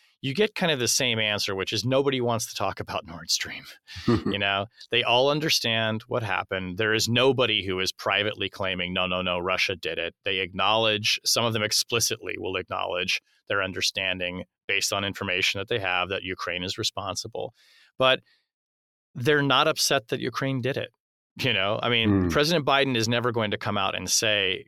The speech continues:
Speaker 1: "Good for Ukraine for blowing up that pipeline." But we'll recall that in the days prior to the invasion of Ukraine, he gave a press conference, I believe, with the German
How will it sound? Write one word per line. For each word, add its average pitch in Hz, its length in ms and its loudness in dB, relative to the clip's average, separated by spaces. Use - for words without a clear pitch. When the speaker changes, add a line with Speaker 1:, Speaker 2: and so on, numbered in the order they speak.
Speaker 1:
"Good 123 160 0
for - 120 -2
Ukraine 104 360 -2
for - 100 -8
blowing 95 280 -2
up 87 100 -4
that - 200 -4
pipeline." 90 680 -4
But 135 140 2
we'll 131 180 2
recall 113 600 2
that 107 120 0
in 107 120 -2
the 104 100 -2
days 120 400 2
prior 117 440 0
to - 120 -4
the 101 140 -4
invasion 95 440 -2
of 92 160 -4
Ukraine, 104 680 -2
he 110 180 -6
gave 110 200 2
a 98 60 -4
press 135 280 0
conference, 92 460 -6
I 104 80 0
believe, 104 380 -2
with 95 160 -4
the 101 80 -8
German 95 480 -6